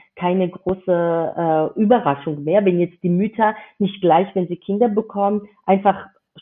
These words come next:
so entschieden zu Hause bleiben und damit ist die Karriere, äh, ähm, äh, zum Schluss, sondern dass es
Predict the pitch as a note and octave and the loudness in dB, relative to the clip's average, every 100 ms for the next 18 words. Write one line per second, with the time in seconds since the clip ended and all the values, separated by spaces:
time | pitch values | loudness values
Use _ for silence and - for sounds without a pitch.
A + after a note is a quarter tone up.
0 | _ _ - G3 C#3+ - F#3 F#3 G#3+ F3 | _ _ 4 4 4 0 -2 -2 -4 -2
1 | E3+ - D3+ G3+ C#4 C4 F#3+ F#3 G3 G3 | -4 -4 2 4 6 4 2 4 4 2
2 | G3 F3 E3 D#3+ F3 E3+ - E3 D#3 D3 | -4 0 2 2 0 -8 -12 -4 -4 -2
3 | E3+ A#3+ D4 E4 E4 - - G3+ G#3 G#3 | 0 0 0 -2 -4 -20 -4 0 0 -2
4 | - F#3 F3 E3+ E3+ - - _ _ _ | -2 0 0 -4 -6 -10 -16 _ _ _
5 | - F3+ F3 - G#3+ G3+ A#3+ E4 - - | -8 -6 -6 -4 -4 -2 0 0 -2 -6
6 | G3+ G#3 G#3 G#3 - _ F#3 F3+ | -2 2 0 -2 -14 _ -4 -4